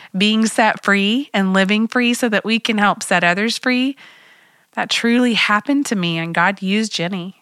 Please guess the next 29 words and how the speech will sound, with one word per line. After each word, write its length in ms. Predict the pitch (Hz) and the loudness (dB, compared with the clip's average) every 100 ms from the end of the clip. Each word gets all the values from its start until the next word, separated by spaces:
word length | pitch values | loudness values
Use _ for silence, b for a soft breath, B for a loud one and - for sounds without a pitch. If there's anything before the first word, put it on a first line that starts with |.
| _ | _
to 100 | - | -6
help 300 | 175 180 175 | 0 0 0
jumpstart 480 | 185 185 165 190 180 | -2 -2 0 0 0
my 140 | 180 170 | 0 -2
heart 680 | - - 185 175 165 - - b b b - | 0 2 2 2 -2 -10 -16 b b b -4
in 120 | 190 | -2
getting 380 | 190 240 233 170 | 0 0 0 -4
there. 340 | 160 170 175 B B B B B B | -8 -10 -14 B B B B B B
As 160 | 214 208 | -2 0
I 60 | 220 | 0
said 220 | 214 190 | 0 0
earlier, 420 | 180 180 175 175 | 2 0 -2 -2
God 300 | 175 170 180 | 0 0 0
began 580 | 180 180 175 170 165 - | -4 -2 0 -2 -4 -6
to 140 | 196 | -4
show 240 | 180 202 190 | -2 0 0
me 360 | 180 175 185 202 - | 0 -2 -6 -6 -2
that 140 | 185 | -2
he 140 | 185 208 | 0 2
wanted 240 | 220 247 | 2 2
me 100 | 254 | 2
to 80 | 220 | 0
use 240 | 202 202 | 0 0
my 140 | 190 175 | 0 -2
voice 400 | 175 175 165 175 | -2 -6 -6 -6
in 60 | |
a 40 | 165 | -6
different 320 | 170 175 - | -6 -8 -8
way. 400 | - 180 156 | -10 -8 -8